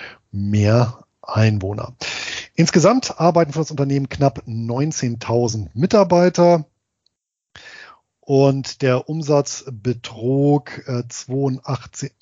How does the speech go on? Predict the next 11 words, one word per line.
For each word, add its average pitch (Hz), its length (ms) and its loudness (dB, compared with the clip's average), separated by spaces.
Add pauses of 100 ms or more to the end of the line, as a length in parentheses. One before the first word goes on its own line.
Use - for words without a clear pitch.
(260)
und 135 140 -4
der 127 60 -2
Umsatz 175 300 2
betrug 139 720 -4 (100)
knapp 117 380 -4 (240)
dreiundachtzig 120 1200 -2 (420)
Milliarden 117 840 2 (580)
Renminbi. 170 760 4 (300)
Ein 117 240 -2
Renminbi 120 600 2 (400)
entspricht - 680 -6